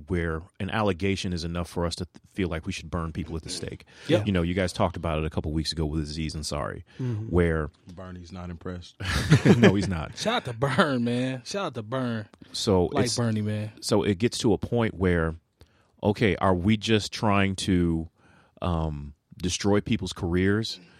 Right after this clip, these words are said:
Speaker 1: And now, if it's something where you are, where it's just flat out criminal behavior,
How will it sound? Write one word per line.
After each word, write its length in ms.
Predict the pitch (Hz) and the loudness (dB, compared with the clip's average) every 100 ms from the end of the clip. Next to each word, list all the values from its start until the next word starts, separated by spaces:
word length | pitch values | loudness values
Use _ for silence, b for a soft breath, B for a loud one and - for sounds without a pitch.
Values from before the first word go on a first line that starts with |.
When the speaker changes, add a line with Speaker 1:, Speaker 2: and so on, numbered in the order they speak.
| B B | B B
Speaker 1:
And 460 | - 92 87 82 76 | 0 2 2 0 0
now, 180 | 98 98 | 0 2
if 120 | 101 | 2
it's 120 | 165 | 0
something 340 | - 156 135 107 | 0 0 0 0
where 360 | 101 95 90 - _ _ _ _ - _ _ _ _ _ | 2 2 0 -4 _ _ _ _ -20 _ _ _ _ _
you 180 | 107 120 | -2 0
are, 120 | 92 - | 0 2
where 140 | 101 107 | 2 2
it's 120 | - | 0
just 280 | - - - | -4 -6 -4
flat 240 | - 127 | 0 0
out 160 | 92 - | 0 -6
criminal 420 | - - 143 120 95 | -4 2 2 2 0
behavior, 720 | 92 87 120 127 73 64 | 0 2 2 2 0 -6